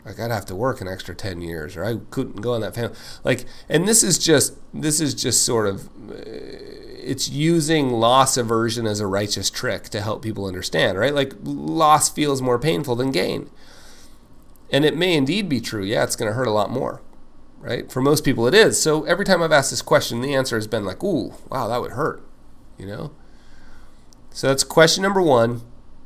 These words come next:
If you're right, how would your life be different? Question number two, if you're wrong, how would your life be different? And then this is the third question. You gotta be gentle.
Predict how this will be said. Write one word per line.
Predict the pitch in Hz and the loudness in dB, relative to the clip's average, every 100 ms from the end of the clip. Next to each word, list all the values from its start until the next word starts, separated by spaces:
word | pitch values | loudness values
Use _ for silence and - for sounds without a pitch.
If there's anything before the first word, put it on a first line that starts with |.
| - - | -18 -12
If | - 131 | -8 0
you're | 165 | 2
right, | 135 127 123 | 6 6 6
how | 127 131 | 2 2
would | |
your | 127 | 2
life | 120 104 | 0 0
be | 117 | -2
different? | 107 98 95 - - - - - - - - - - - - | -4 -4 -8 -12 -18 -20 -20 -20 -18 -18 -16 -14 -14 -12 0
Question | 139 139 160 | 2 2 2
number | 160 | 2
two, | 151 - 185 131 113 110 | 2 4 6 6 2 -2
if | 127 135 | -4 -2
you're | 127 | -2
wrong, | 156 233 196 135 | 2 6 6 6
how | 123 120 | 4 2
would | 120 | 0
your | 113 | 2
life | 107 104 | 0 0
be | 120 | -2
different? | 104 95 113 - | -4 -2 -4 -4
And | 143 | -2
then | 185 208 | 0 4
this | 226 220 | 4 6
is | |
the | 220 | 4
third | 214 208 190 | 6 4 4
question. | - 190 180 170 | 2 0 2 -2
You | 185 | 2
gotta | 220 196 | 2 2
be | 185 | 0
gentle. | 147 156 165 165 | 2 4 4 4